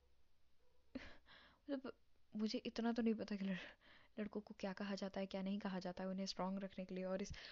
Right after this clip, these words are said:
वर्ल्ड को फेस करने के लिए। But then also at the end of the day हम लोग ह्यूमन बीइंग्स ही हैं, हम सबके अंदर इमोशंस होते हैं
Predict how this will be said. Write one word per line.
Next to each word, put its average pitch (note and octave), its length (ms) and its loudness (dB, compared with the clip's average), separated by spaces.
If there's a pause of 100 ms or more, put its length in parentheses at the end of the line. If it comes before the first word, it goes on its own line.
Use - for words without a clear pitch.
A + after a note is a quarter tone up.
(180)
वर्ल्ड A3 440 8
को - 140 6
फेस - 300 2
करने F#3+ 260 2
के G3 120 -4
लिए। G3 220 2 (600)
But A#3 160 8
then G#3+ 180 2
also G3+ 360 0 (1500)
at A3+ 80 4
the A3+ 120 2
end A#3 220 4
of A#3 100 0
the A#3 120 2
day G#3+ 340 2
हम G#3+ 140 4
लोग G#3+ 100 4
ह्यूमन G3+ 300 2
बीइंग्स G#3+ 220 4
ही A3+ 100 4
हैं, G3 180 2
हम G3 160 0
सबके - 340 0
अंदर G3+ 200 4
इमोशंस G3 540 0
होते G3 200 -2
हैं F#3 300 0